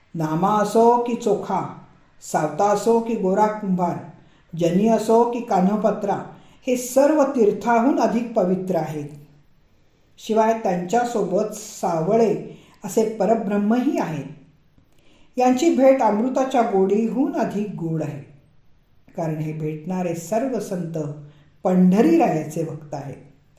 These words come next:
असे हे शुद्ध हृदयाचे, जातीकुलाचा अभिमान सोडलेले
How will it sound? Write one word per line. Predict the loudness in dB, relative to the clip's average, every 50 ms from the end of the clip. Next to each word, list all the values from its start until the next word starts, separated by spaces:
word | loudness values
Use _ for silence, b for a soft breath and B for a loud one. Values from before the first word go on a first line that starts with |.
| _ _ _ _ _ _ _ _ _ _ -12
असे | -10 -10 -6 -2 0 2 2
हे | 2 4 4 2
शुद्ध | 2 2 -4 -6 -6 -4 -2 0
हृदयाचे, | 0 0 0 0 -2 -2 -2 -2 -4 -6 -8 -8 -8 -8 -8 -8 -10 -14 -20 -20 b b b b b b b 0
जातीकुलाचा | 2 2 2 2 0 -2 0 4 4 4 6 6 4 4
अभिमान | 4 4 2 0 0 0 2 2 2 2 2
सोडलेले | 0 0 -2 -2 -2 -2 -2 -2 -2 -2 -4 -4 -6 -12 -16 -20